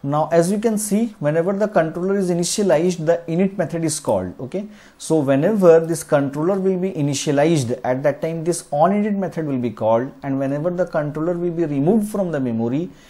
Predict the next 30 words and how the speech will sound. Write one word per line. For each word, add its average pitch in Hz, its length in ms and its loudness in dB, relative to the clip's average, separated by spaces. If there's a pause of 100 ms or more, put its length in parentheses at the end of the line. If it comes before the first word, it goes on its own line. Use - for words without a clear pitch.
(160)
at 135 160 0
that 147 160 0
time 160 160 -4
this 156 260 -8
on 185 260 6
close 190 280 6
method 156 280 -2
will 131 100 -2
be 120 120 -2
called. 92 320 -4 (100)
So 196 480 0 (360)
my 139 240 2
suggestion 190 520 -2
will 127 140 0
be, 143 360 -2
instead 170 520 -4
of 208 180 -2
using 175 360 0
this 185 260 -2
init 170 400 -4
state 180 300 -4
and 165 160 -4
dispose 151 460 -2
here, 160 560 4 (380)
it 113 180 -4
is 117 160 0
better 165 480 4
to 180 320 -2
override 160 680 2
the 151 120 2